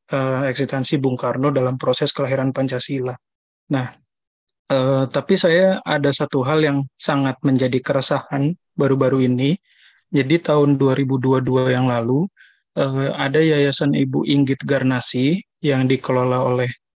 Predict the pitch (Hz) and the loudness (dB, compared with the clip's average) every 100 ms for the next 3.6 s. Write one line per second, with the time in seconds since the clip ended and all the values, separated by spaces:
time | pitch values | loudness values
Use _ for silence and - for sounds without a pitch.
0 | _ - - - 139 131 139 135 135 135 | _ -6 -6 -6 -6 0 0 2 2 0
1 | - _ _ _ _ _ - 131 135 - | -4 _ _ _ _ _ -4 -2 -4 0
2 | 147 208 - 147 139 - _ 147 156 175 | 0 0 0 0 -2 -4 _ 0 2 0
3 | 156 131 131 123 160 170 | 0 0 0 0 0 0